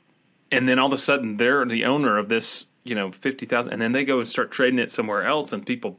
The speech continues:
put all this money into it, and it's insane. And I was listening to, uh,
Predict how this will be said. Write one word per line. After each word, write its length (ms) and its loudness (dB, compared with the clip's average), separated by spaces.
put 380 -4
all 160 0
this 220 -2
money 260 0
into 200 -4
it, 80 -2
and 220 0
it's 220 0
insane. 680 0
And 100 0
I 60 4
was 140 2
listening 360 -2
to, 360 -2
uh, 420 4